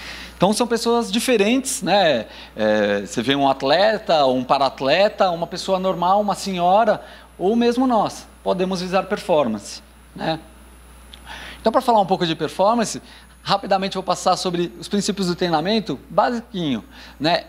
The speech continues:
Individualidade biológica, começar aqui pela base da pirâmide, é, é um princípio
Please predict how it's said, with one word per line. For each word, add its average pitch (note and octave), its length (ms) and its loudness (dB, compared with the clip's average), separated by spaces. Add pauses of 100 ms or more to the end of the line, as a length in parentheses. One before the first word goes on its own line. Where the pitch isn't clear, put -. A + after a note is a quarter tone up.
Individualidade G3+ 640 0
biológica, E3+ 760 2 (380)
começar F3 320 -2
aqui E3 160 -6
pela D#3 240 2
base C3+ 260 2
da C#3 120 -6
pirâmide, E3+ 580 -2 (440)
é, A#2+ 600 6 (800)
é E3 60 -2
um F3+ 60 2
princípio G#3+ 880 4